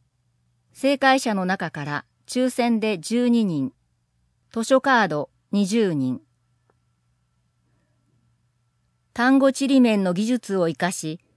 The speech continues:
用途に合わせた素材で作る日常使いの和小物ブランド、一式ちりめんのミニガマ口。モダンな和柄がおしゃれです。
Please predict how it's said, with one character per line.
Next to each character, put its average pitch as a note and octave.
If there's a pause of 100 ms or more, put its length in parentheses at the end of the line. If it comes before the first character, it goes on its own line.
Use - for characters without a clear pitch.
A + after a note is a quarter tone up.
(220)
用 A#3+
途 G#3
に F#3
合 F3+
わ A3
せ A#3
た F#3
素 F#3+
材 G#3+
で G#3+
作 G#3+
る D#3+
日 G3+
常 C#4
使 B3+
い F#3
の D#3
和 D#3+
小 B3
物 B3
ブ A3+
ラ G3+
ン D3+
ド、 C#3 (380)
一 G#3+
式 C4
ち C4+
り B3
め E3
ん D3
の C#3+
ミ E3
ニ A3
ガ A3
マ A3
口。 D#3+ (1000)
モ A#3
ダ B3+
ン A3+
な F#3
和 F3
柄 G3
が F#3+
お F3+
し -
ゃ A#3
れ G3
で C3+
す。 -